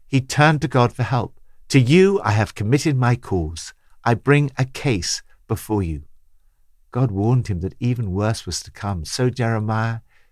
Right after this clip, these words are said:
if you're worn out with this foot race with men, what makes you think you can race against horses?" Jeremiah calls the people to change their ways. He says, "Can a leopard get rid of its spots?"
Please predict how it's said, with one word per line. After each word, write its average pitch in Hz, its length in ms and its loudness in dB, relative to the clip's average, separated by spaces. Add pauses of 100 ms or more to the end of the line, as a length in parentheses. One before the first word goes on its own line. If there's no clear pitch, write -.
(200)
if 135 240 2
you're 117 120 4
worn 120 360 2
out 127 320 2 (440)
with 98 160 -2
this 120 220 2
foot - 260 -2
race 104 300 -2
with 87 120 -4
men, 98 440 0 (460)
what 143 240 2
makes 135 280 0
you 117 80 -2
think 127 340 -4
you 95 120 -8
can 92 180 -6
race 123 340 2
against 98 340 -6 (100)
horses?" - 500 -4 (680)
Jeremiah 131 580 4
calls 123 400 -2
the 131 80 -4
people - 300 -8
to - 140 -14
change 131 720 0
their 101 180 -2
ways. 98 580 -2 (380)
He 127 80 -2
says, 131 240 2
"Can 151 480 -2
a 113 80 2
leopard 117 540 0 (280)
get 147 200 2
rid 139 200 4
of 120 100 -2
its - 160 -4
spots?" - 680 0